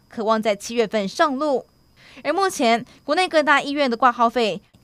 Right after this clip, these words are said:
大多在一百到一百五十元左右，如果是依照新制的规划价格，以后生病直接到大医院急诊看病，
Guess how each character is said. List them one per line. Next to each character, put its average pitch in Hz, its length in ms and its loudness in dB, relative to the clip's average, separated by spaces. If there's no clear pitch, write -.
大 339 80 -4
多 330 140 2
在 320 120 4
一 311 120 -2
百 196 180 6
到 233 120 4
一 240 100 2
百 214 160 4
五 196 100 0
十 190 160 -6
元 190 220 2
左 233 160 -2
右， 285 320 6
如 285 100 -4
果 302 140 8
是 294 180 -4
依 311 60 0
照 294 160 4
新 302 240 -4
制 311 120 -4
的 233 100 2
规 262 180 4
划 302 220 4
价 320 200 2
格， 208 360 2
以 254 120 -6
后 359 140 4
生 349 260 0
病 320 280 -4
直 269 100 -8
接 311 120 2
到 320 100 6
大 277 220 2
医 277 60 -2
院 262 200 2
急 226 120 -4
诊 202 200 0
看 220 240 -4
病， 214 280 -2